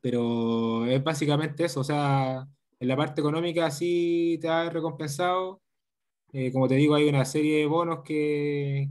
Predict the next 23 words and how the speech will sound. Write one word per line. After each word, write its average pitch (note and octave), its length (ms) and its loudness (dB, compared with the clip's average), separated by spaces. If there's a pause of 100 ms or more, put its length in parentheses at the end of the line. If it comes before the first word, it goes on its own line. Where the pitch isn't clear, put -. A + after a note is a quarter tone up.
que C3 80 -6
te C3 140 -2
da C#3+ 480 0
la C3 100 0
minera D#3 680 -2
y C#3+ 80 -4
que C3+ 80 -4
te C#3 60 -4
da C#3+ 100 0
tu C#3+ 60 -2
empresa C#3+ 600 -2
contratista, C#3 500 -4
en D#3+ 60 -4
este D3+ 160 -4
caso D3+ 200 -2
en D3 60 -2
la C#3+ 60 -2
que C#3 80 0
trabajo C#3+ 260 -2
yo, D3 100 2
F C#3+ 120 -4
L C#3 80 0
Smith, D#3+ 280 -4